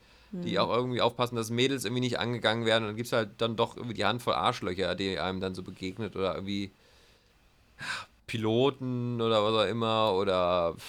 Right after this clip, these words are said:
Speaker 1: weiß ich nicht, Leute, die im Amt sitzen, Ä-, Ärzte und was auch immer.
Speaker 2: Mhm.
Speaker 1: Also da gibt's ja in jeder Berufsgruppe, mit, die irgendwie viel mit Menschen zu tun haben,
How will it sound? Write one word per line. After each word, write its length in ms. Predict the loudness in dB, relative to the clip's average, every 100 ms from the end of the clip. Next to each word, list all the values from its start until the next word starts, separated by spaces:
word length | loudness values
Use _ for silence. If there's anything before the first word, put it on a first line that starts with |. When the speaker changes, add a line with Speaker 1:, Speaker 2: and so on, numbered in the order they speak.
| -14 -16 -16 -4
Speaker 1:
weiß 180 | -2 -2
ich 60 |
nicht, 160 | -6 0
Leute, 340 | 4 4 4
die 100 | -2
im 120 | -2 2
Amt 320 | 2 2 -4
sitzen, 640 | -6 -6 -6 -6 -6 -8
Ä-, 100 | -8 -4 2
Ärzte 500 | 6 6 6 -4 -6
und 80 | 0
was 140 | 2 2
auch 80 |
immer. 360 | 0 -2 0 0
Speaker 2:
Mhm. 40 |
Speaker 1:
Also 240 | 0 -2 -2
da 100 | -4
gibt's 180 | -4 -6
ja 100 | -6
in 100 | -4
jeder 220 | -2 -2
Berufsgruppe, 800 | -6 -12 -14 -12 -8 -4 -4 -6 -12 -20 -20 -18
mit, 300 | -10 -8 -8
die 120 | -6 -4
irgendwie 180 | -4 -6
viel 160 | -6
mit 140 | -4 0
Menschen 320 | 0 0 -8
zu 120 | -10
tun 300 | -8 -6 -2
haben, 540 | 0 0 0 -6 -8